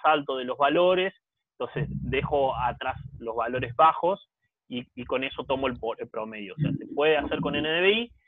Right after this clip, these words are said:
y hay otros índices como ensavi que ya lo tienen, eh, agregado a su fórmula. Hay muchos índices la parte más compleja de los índices es saber o, o, o que tengan a-, eh, apoyo académico muy, muy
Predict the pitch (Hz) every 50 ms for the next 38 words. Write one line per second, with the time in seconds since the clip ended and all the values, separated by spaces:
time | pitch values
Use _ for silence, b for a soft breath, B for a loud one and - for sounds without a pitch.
0 | _ _ _ _ _ - - 135 135 143 147 151 147 - 151 160 160 160 165 156
1 | - - - 135 123 127 131 143 143 - - 180 180 180 185 208 214 196 - 131
2 | - - 127 131 135 139 131 - 139 139 143 151 147 143 - _ _ - 127 117
3 | 113 110 104 104 - 85 - _ _ _ _ _ _ - 120 113 110 117 117 135
4 | 139 139 135 127 123 117 113 113 - - 117 - 117 107 101 101 101 110 117 127
5 | 143 156 156 - - 156 151 160 185 202 196 180 190 165 180 214 214 214 208 208
6 | 196 - 226 233 233 - _ _ _ _ _ _ _ _ _ _ _ _ - 131
7 | 120 117 147 143 147 151 147 151 165 170 175 - 196 185 175 175 196 196 190 -
8 | 156 147 147 156 156 165 156 - 208 202 208 208 202 208 190 - 214 214 214 214
9 | _ _ _ _ _ _ _ _ _ _ _ - 151 165 175 165 - _ _ _
10 | _ _ _ _ _ _ _ _ _ _ - 143 143 147 160 180 185 185 190 196
11 | - - - 143 135 139 - - - 143 135 127 - 131 123 117 - 123 123 -
12 | 151 156 165 165 165 170 170 170 170 160 - _ - 131 123 - _ _ _ 135
13 | 127 120 117 113 110 110 110 113 123 - - _ _ _ _ - 151 147 131 -
14 | 170 180 180 - - 147 131 - 143 143 147 156 160 147 - 143 143 143 151 160
15 | 165 170 165 160 156 160 156